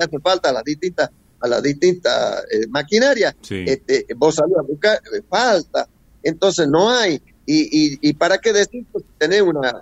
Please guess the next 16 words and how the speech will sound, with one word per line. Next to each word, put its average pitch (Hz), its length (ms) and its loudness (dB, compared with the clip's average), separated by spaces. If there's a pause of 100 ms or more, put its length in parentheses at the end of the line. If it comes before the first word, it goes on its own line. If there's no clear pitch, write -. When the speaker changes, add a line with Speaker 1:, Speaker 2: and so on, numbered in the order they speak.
Speaker 1:
una 127 240 -6
máquina 208 680 0
en 135 80 -2
la 113 80 -4
parte 160 360 -4
industrial, 208 580 0 (400)
que 143 200 0 (120)
tener 165 180 4
una 160 140 4
máquina 202 500 0
que, 135 400 2
de, 127 200 -4
de, 127 260 -2
también 180 460 0
que 143 120 -2
la, 123 140 -2